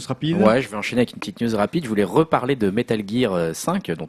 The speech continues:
Speaker 2: on a parlé, qui est notre jeu le plus attendu de deux mille quinze, avec quelques petites news, euh, qui, qui ont fait parler de ce, de cette série, euh,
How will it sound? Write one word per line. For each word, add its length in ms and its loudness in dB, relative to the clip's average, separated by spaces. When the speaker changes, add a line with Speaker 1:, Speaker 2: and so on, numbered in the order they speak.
Speaker 2:
on 60 -6
a 80 -4
parlé, 200 2
qui 100 -8
est 20 -6
notre 160 2
jeu 120 0
le 60 0
plus 200 -4
attendu 300 -4
de 60 -12
deux 80 -4
mille 160 -8
quinze, 320 2
avec 140 0
quelques 240 -2
petites 300 -6
news, 260 -2
euh, 180 0
qui, 380 -10
qui 160 -4
ont 40 -4
fait 140 -4
parler 240 0
de 60 -10
ce, 300 0
de 120 -4
cette 200 -8
série, 380 -2
euh, 120 2